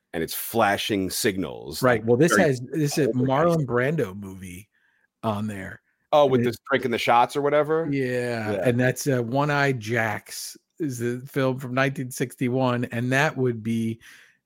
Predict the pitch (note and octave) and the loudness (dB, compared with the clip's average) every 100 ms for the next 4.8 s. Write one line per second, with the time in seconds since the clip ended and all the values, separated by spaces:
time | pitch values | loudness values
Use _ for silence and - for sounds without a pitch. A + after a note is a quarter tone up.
0 | - A#2+ A#2 B2+ A#2+ B2 A#2 - C3 A#2 | -2 2 2 2 2 2 -2 -4 -2 0
1 | A#2 A2+ G#2+ A2 G#2 - - C#3+ B2 A#2 | -2 -2 -2 -4 -6 -8 2 4 4 4
2 | C#3 B2+ A#2+ - A#2 A#2 A#2+ A#2 G#2 A#2 | 4 4 2 0 -2 -2 -2 -4 -2 -2
3 | A#2 - A2+ A#2+ C#3+ E3+ C3 C3 B2 A#2 | -2 -4 -4 0 2 4 4 0 0 -4
4 | A#2+ - A#2+ A2+ G#2 G2 F2+ G2 | -6 -2 -2 -2 -6 -10 -12 -16